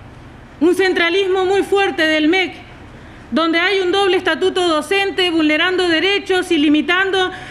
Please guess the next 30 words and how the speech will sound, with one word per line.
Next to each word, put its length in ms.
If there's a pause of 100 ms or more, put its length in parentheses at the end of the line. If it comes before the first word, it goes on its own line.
(180)
las 200
libertades 600
de 100
los 160
trabajadores 880 (520)
en 180
cuanto 260
a 40
lo 100
que 80
tiene 260
que 140
ver 180
con 160
las 120
cátedras. 500 (1600)
Desmantela 500
la 80
inclusión 400
financiera, 720 (800)
volviendo 460
nuevamente 580
a 40
lo 120
que 80
son 180
las 140
lógicas 420
del 140
mercado. 500